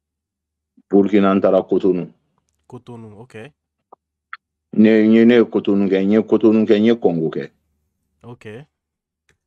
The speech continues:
Speaker 1: N ye Kameroun kɛ, Douala.
Speaker 2: Mhm.
Speaker 1: N ye Gabon kɛ.
Speaker 2: Ok.
Speaker 1: N ye Chine kɛ.
Speaker 2: Ok.
Speaker 1: N ye Dakar kɛ. Buba, Buba, ne ye dugu caman kɛ.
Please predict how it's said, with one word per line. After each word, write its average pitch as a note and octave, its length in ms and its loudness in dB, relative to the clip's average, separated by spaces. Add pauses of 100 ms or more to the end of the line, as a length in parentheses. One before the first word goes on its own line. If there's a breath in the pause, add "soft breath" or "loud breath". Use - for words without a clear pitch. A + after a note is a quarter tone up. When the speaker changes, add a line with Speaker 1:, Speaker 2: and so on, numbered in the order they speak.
(500)
Speaker 1:
N G2+ 60 0
ye G2 60 0
Kameroun G#2 500 0
kɛ, E2 200 -6
Douala. E2+ 420 -6 (600)
Speaker 2:
Mhm. A2 480 -20 (1160)
Speaker 1:
N G2+ 80 2
ye A2 120 6
Gabon E2 400 -4
kɛ. D2 180 -14 (540)
Speaker 2:
Ok. B2 220 -20 (1400)
Speaker 1:
N G2+ 80 2
ye G#2 100 4
Chine G2 360 -2
kɛ. D#2 160 -8 (720)
Speaker 2:
Ok. A#2 220 -20 (1500)
Speaker 1:
N G2 80 2
ye G#2+ 100 4
Dakar E2+ 420 -6
kɛ. D#2+ 180 -6
Buba, G#2 400 0
Buba, A2 240 0
ne B2 120 0
ye B2+ 80 4
dugu F#2 220 -8
caman G2+ 360 -4
kɛ. F#2+ 160 -6